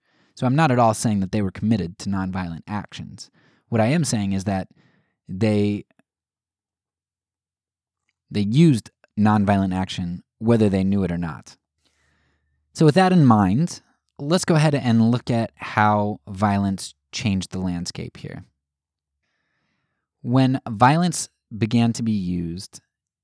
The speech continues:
it escalated tensions very, very rapidly.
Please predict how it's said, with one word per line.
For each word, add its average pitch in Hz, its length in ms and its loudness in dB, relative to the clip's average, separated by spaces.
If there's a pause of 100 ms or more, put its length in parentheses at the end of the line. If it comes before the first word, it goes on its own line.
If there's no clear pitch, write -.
it 117 300 -4
escalated 110 560 -2
tensions 92 680 -6 (100)
very, 104 420 2
very 95 300 0
rapidly. 90 640 -10